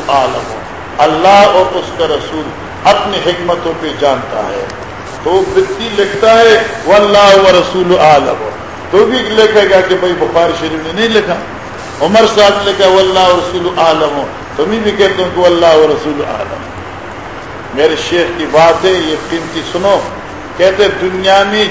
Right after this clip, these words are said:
جتنی بھی باطل فرقے ہیں، ان کے لیے قرآن و حدیث سے ضرور کچھ نہ کچھ مل جاتا ہے۔ اب جو بریلوی ہے تو وہ جہاں بات لکھتا ہے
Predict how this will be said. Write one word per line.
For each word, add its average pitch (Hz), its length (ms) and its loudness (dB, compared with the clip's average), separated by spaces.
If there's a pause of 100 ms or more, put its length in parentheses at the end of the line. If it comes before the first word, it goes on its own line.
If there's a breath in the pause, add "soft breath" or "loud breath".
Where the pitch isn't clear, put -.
(100)
جتنی 214 420 -4
بھی 233 140 0
باطل 190 500 2 (100)
فرقے 156 440 -2
ہیں، 208 400 0 (580)
ان 269 280 2
کے 240 140 2
لیے 214 100 6 (100)
قرآن 196 360 4
و 180 40 2
حدیث 160 500 -2
سے 170 60 -2 (180)
ضرور 165 420 0
کچھ 233 220 -2
نہ 202 60 2 (100)
کچھ 190 160 -2
مل 180 180 0 (120)
جاتا 107 300 -6
ہے۔ - 280 -12 (920)
اب 185 240 4 (120)
جو 220 280 4 (120)
بریلوی 208 520 2
ہے 190 220 4 (920)
تو 156 80 0
وہ 214 280 4
جہاں 202 320 6 (640)
بات 170 320 4
لکھتا 208 380 2
ہے 208 60 6